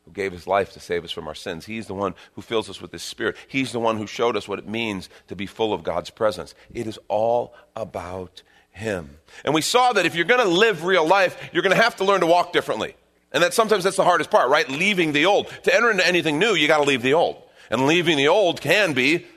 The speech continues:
sometimes the hardest part. And so we talked about that journey that God walked us through, and we saw real life as a journey of dependence, and then we saw real life as a journey of discipline. Dependence, learning to trust God.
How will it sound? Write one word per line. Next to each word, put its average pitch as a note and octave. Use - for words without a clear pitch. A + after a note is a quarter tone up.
sometimes C#3
the B2
hardest A2+
part. A#3
And D3
so G3
we G#3
talked G#3
about D#3
that C#3+
journey D#3+
that C#3+
God A#2+
walked A#2+
us C3
through, D#3
and C#3
we C#3+
saw D#3
real E3+
life G3+
as D3
a B2
journey D#3+
of C3
dependence, A#3
and B2+
then D#3+
we E3
saw E3
real E3
life E3+
as C#3+
a C#3+
journey D#3
of A2+
discipline. A2+
Dependence, F#3
learning F#3
to D3+
trust -
God. D3